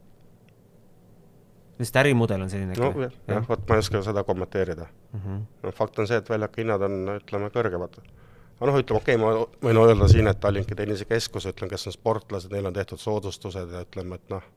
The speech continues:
Speaker 1: Tenniseliit midagi
Speaker 2: Neil
Speaker 1: toetab
Speaker 2: on
Speaker 1: ikka, jah,
Speaker 2: tennisekeskus,
Speaker 1: jah.
Speaker 2: ütleme,
Speaker 1: Jah.
Speaker 2: et selles mõttes on okei.
Speaker 1: Aga kui ol-, ongi nii, et kui olete Lätis käinud, Leedus käinud, äh, seal on näha, et hinnad on madalamad? Tavainimesele ka või?
Speaker 2: No,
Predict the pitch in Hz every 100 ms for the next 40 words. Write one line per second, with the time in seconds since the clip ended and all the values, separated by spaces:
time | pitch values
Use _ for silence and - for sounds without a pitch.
0 | - 135 131 117 120 117 120 117 110 110
1 | - - - - 104 190 156 127 127 117
2 | 107 117 110 107 87 85 113 101 92 90
3 | - 90 - 107 95 95 90 - 92 98
4 | 95 117 87 - - - - - 131 139
5 | 175 - 175 165 151 - 123 120 120 135
6 | 120 - 131 120 104 117 120 107 127 117
7 | 107 - 107 101 101 98 98 - _ -
8 | 113 120 120 98 110 101 92 95 98 80
9 | 82 - - _ _ _ _ 127 113 98
10 | 98 110 107 82 - _ _ _ - -
11 | _ _ _ _ _ - - - - -
12 | - 151